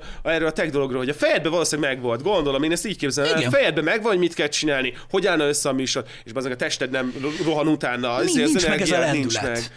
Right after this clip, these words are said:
Speaker 1: meg.
Speaker 2: Igen.
Speaker 1: Ja, ez, ez, ez, ez komoly nehézség.
Speaker 2: E, abban a pillanatban felismerni azt,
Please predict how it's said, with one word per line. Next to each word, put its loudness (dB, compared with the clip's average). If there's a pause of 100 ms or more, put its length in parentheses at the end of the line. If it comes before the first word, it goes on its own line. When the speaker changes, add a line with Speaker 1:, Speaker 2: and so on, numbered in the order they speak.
Speaker 1:
meg. -2
Speaker 2:
Igen. 0
Speaker 1:
Ja, 2
ez, -2
ez, -2
ez, -2 (360)
ez -2
komoly 0
nehézség. -2
Speaker 2:
E, -2
abban -2
a 2
pillanatban 0
felismerni -2
azt, -4